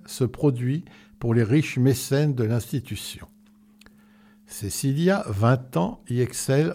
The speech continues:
en tant que violoniste. Jusqu'au jour où l'arrivée d'un nouveau maître de musique, Antonio Vivaldi, vient bousculer sa vie et celle de l'Ospedale.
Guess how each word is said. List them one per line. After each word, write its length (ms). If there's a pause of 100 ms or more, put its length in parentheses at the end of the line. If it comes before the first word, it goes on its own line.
en 120
tant 320 (120)
que 80
violoniste. 880 (480)
Jusqu'au 420
jour 360
où 80
l'arrivée 440
d'un 160
nouveau 480
maître 440
de 100
musique, 640 (220)
Antonio 520
Vivaldi, 760 (280)
vient 220
bousculer 560
sa 180
vie 280 (100)
et 80
celle 400
de 100
l'Ospedale. 920